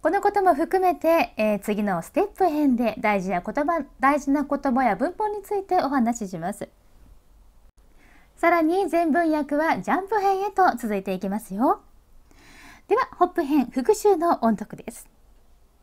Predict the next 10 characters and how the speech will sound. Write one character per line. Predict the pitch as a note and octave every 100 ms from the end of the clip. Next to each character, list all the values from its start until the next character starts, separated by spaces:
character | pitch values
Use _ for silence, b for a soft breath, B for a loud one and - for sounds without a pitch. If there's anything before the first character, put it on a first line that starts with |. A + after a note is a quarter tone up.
| _ _ _ _ _ _ _ _ _ _ _ _
「君 | - A3 F#4 F#4+
待 | F4+ F4
つ | - -
と、 | C4+ B3 - _ _ b b b b b _ -
あ | F4+
が | G#4 G4+
恋 | G4+ D4 E4+ G4 G4+
お | G#4+
れ | G#4
ば | D#4 D4+ D#4 D#4